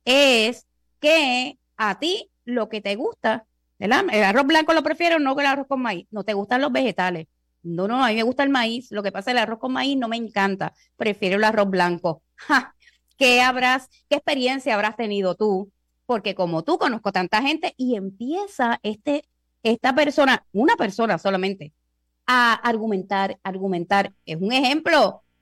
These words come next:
Ojalá fueran así de sencillos todos e-, los ejemplos, ¿verdad? Eh, y las situaciones de un arroz por otro. Pero las personas se pueden enfrascar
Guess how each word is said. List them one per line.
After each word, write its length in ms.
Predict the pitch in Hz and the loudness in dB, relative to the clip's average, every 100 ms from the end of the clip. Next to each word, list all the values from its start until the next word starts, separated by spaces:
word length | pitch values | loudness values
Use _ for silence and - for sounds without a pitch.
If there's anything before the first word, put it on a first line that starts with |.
| _ _ - | _ _ -2
Ojalá 500 | 240 208 208 262 277 | 0 0 2 0 0
fueran 260 | 269 277 | -2 0
así 160 | 277 269 | -2 -2
de 120 | 277 | -2
sencillos 520 | 277 240 247 262 233 226 | -2 -6 -6 -2 -2 -2
todos 260 | 208 226 | -2 -2
e-, 260 | 247 - 226 | -4 -6 -6
los 160 | 214 220 | -4 -4
ejemplos, 460 | 220 214 247 247 | -4 -6 -4 -4
¿verdad? 320 | 190 185 220 - _ _ _ - | -4 -4 -4 -6 _ _ _ 0
Eh, 200 | 240 226 | 2 4
y 100 | 233 | 4
las 140 | 214 | 2
situaciones 640 | 233 226 208 240 247 233 190 | 0 -2 -2 0 0 0 0
de 160 | 208 | 0
un 160 | 208 247 | 0 0
arroz 260 | 233 240 240 | 0 -2 -2
por 180 | 240 196 | 0 2
otro. 420 | 208 208 185 - _ _ _ _ | 0 0 -6 -6 _ _ _ _
Pero 340 | 226 208 196 196 | -8 -4 -4 -4
las 140 | 214 | -6
personas 360 | 214 208 233 285 | -4 -4 -2 -2
se 100 | 262 | -2
pueden 340 | 240 247 262 | -2 -2 -4
enfrascar 960 | 269 254 - 226 196 _ - 214 226 | -4 -4 -4 -6 -6 _ 0 0 0